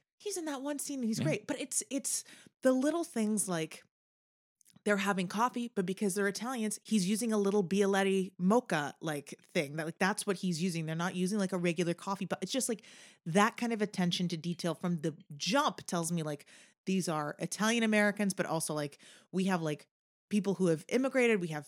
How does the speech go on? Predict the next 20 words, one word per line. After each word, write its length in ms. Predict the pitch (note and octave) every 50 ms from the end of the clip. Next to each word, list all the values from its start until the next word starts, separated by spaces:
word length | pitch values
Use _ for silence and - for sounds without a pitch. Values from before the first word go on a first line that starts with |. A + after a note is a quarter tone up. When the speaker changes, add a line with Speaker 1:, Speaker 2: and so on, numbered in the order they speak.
| -
Speaker 1:
first 220 | - G3+ A3+ A3+ -
generation, 380 | - A3 G#3 G3+ F#3+ F#3 - F3+
second 240 | F3 - G#3 G3+ G#3
generation. 340 | F#3 F#3+ F#3 F3+ F3 F3 G3 -
Like, 160 | G#3 G3+ F#3 -
it's, 300 | A3+ A3 - - - - -
it's 160 | A3 G#3 -
just 340 | - B3 A3+ - - - - - F#3+
that 240 | F3 A3+ A3+ A#3 -
kind 160 | - C4+ C4
of 60 | B3 G#3
attention 320 | G3 F#3 G3 F#3 E3 F3+ E3
to 80 | D#3+
detail 460 | D3 E3 D3+ - - E3 D#3 D3 D3 - - - - - - _ -
leaps 560 | D4 D#4+ F4 G#4+ B4 D5 D5 - - - -
off 180 | F3+ D#3+ -
the 100 | - E3
screen. 560 | F3 - - - A#3 A#3+ A#3 A#3 A#3+ A#3+ C4 B3+ - - - - - - -
And 180 | - A3 A3
then 140 | A3+ A3+ A3+